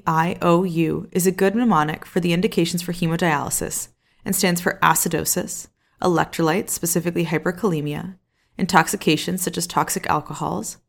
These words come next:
overload, that is, volume overload, and uremia. The caveat to all of these indications is a refractoriness to medical management.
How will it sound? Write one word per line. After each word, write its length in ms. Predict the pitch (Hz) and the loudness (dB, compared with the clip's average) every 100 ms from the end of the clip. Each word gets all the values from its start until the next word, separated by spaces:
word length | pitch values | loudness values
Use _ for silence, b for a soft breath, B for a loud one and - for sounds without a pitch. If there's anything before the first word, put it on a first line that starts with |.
| _ _ _ - | _ _ _ 0
overload, 580 | 175 165 160 156 190 - | 2 4 2 0 -4 -4
that 160 | 175 165 | 2 2
is, 200 | 160 - | 2 -2
volume 420 | - 165 175 180 160 | -2 0 2 2 0
overload, 540 | 151 156 156 156 - - | -2 -2 -2 -4 -8 -2
and 140 | 175 180 | 2 4
uremia. 580 | 170 147 143 78 - - _ _ _ _ _ _ _ - | 4 2 -2 -6 -10 -18 _ _ _ _ _ _ _ -2
The 60 | 220 | 0
caveat 420 | 214 214 240 247 | 6 6 8 4
to 140 | - - | 2 4
all 160 | 185 190 | 6 6
of 100 | 190 | 4
these 160 | 202 | 2
indications 640 | 214 233 - 147 - 156 - | 4 2 2 -2 0 -4 -4
is 160 | 175 | -2
a 40 | 180 | 2
refractoriness 800 | 175 175 165 165 - 196 196 - | 0 4 2 2 0 0 0 0
to 100 | 208 | 2
medical 340 | 160 160 156 | 2 2 0
management. 540 | 147 82 85 - 71 | -2 -2 -4 -8 -12